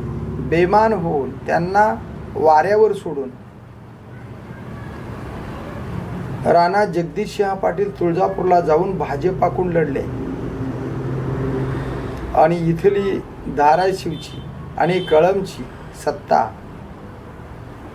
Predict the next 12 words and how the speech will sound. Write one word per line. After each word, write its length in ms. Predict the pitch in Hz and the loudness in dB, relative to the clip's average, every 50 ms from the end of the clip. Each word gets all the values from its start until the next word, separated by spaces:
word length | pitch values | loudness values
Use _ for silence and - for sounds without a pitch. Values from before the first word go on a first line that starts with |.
| - - | 0 4
काही 260 | 185 190 196 214 233 | 4 6 8 6 6
दिवस 400 | 220 185 214 208 220 220 214 214 | 6 6 6 6 8 6 6 4
काँग्रेसच्या 800 | - - 180 180 190 196 202 202 208 202 - - 190 185 185 180 - - - - - - - - - - - - - - | 2 2 2 2 4 4 4 6 4 4 2 2 4 4 4 4 2 -4 -10 -20 -20 -20 -20 -20 -20 -20 -20 -18 -10 -6
तिकिटावर 580 | 185 180 185 185 185 190 185 170 165 165 160 156 - - - - - - - - - - | -6 -4 0 0 0 4 6 6 6 6 4 2 0 -4 -12 -16 -18 -18 -18 -18 -10 -2
नॅशनल 480 | - 156 170 170 - - 170 170 170 165 | 2 4 4 2 2 -2 0 0 0 0
काँग्रेस 400 | 160 - 156 151 151 151 151 143 - | 2 0 0 2 2 2 2 0 0
पार्टी, 380 | - - 127 127 120 - - 127 - - - - - - - | -2 -2 -2 -2 -4 -6 -8 -10 -10 -12 -14 -16 -16 -4 2
काही 240 | - 175 185 196 202 196 | 4 4 6 6 4 4
दिवस 400 | 185 190 190 190 190 190 190 - | 6 6 6 6 4 0 -4 -2
राष्ट्रवादी 560 | 175 175 175 165 - - - 170 165 160 170 165 | 0 0 0 0 -2 -2 0 0 2 2 0 -2
काँग्रेस 460 | 165 - 160 151 151 151 156 143 - | -2 -2 -4 -2 0 0 -2 -2 -4
पार्टी 420 | - - - - 135 117 - 123 | -4 -4 -2 -2 -2 -2 -6 -8